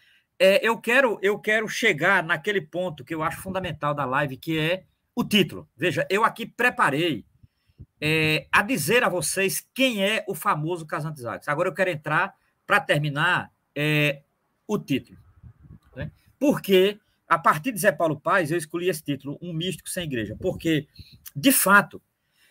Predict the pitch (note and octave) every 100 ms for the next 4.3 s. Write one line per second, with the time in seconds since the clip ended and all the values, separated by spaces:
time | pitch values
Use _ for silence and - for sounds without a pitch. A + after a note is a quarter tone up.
0 | _ _ - G3+ A3 A#3+ C#4 G#3 E3 F3
1 | D#3+ D#3 C#3+ D3 C#3 B2+ C3 B2+ - D#3
2 | D3+ - G3+ B3 - - E3 E3 D3+ D#3
3 | B2+ D3 D3 C#3 - D3 D#3+ - B2+ -
4 | C#3+ C#3